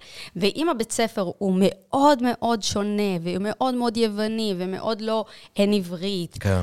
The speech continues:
Speaker 1: החגים הם לא ממש כמסורת, אה, זה, אז הם לא יהיו שם. אה, ספציפית הבאת את הדוגמה של אתונה, שזו דוגמה מדהימה,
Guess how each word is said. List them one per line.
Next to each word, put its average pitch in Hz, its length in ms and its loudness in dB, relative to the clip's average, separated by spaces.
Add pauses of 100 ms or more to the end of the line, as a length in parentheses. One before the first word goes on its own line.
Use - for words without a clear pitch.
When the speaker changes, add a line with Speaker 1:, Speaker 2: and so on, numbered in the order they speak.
Speaker 1:
החגים 202 560 -2
הם 220 140 0
לא 233 360 0
ממש 220 240 -2
כמסורת, 202 680 -6
אה, 196 180 -4
זה, 214 120 -4 (120)
אז 180 320 -2
הם 180 160 -2
לא 214 320 0 (120)
יהיו 196 220 -4
שם. 156 200 -4 (840)
אה, 190 40 4 (360)
ספציפית 233 460 -4
הבאת 214 220 0
את 226 160 0
הדוגמה 185 380 0
של 180 160 -2
אתונה, 233 320 0
שזו 160 220 -4
דוגמה 175 300 2
מדהימה, 180 340 0